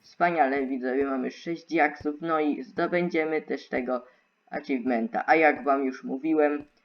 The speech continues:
w następnym odcinku lecimy sobie do Netheru. Okej, zatem...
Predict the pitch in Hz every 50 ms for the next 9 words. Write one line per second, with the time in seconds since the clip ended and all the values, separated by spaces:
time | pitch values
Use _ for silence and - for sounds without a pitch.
0 | _ _ - 156 175 180 180 - - - - 156 151 143 - - - 120 117 -
1 | - 156 170 165 - _ _ - 165 160 160 151 127 - - 151 147 143 - -
2 | _ _ _ _ - 139 156 160 160 160 - - 151 151 143 143 143 135 135 -
3 | - 127 127 120 120 131 131 120 123 110 117 117 117 117 110 - _ _ _ _
4 | _ _ _ _ - 120 117 120 131 135 135 151 151 147 139 127 117 87 - -
5 | 95 92 - - - _ _ _ _ _ _ _ _ _ _ _ _ _ _ _
6 | - - _ _ _ _ _ _ _ _ _ _ _ _ - - _ _ _ _
7 | _ _ _ _ _ _ _ _ _ _ _ _ _ _ - - _ _ _ _
8 | _ _ _ _ _ _ _ _ _ _ _ _ - - 220 - - _ _ _
9 | - - 120 101 - - - _ _ _ - 131 123 117 - - - - 95 -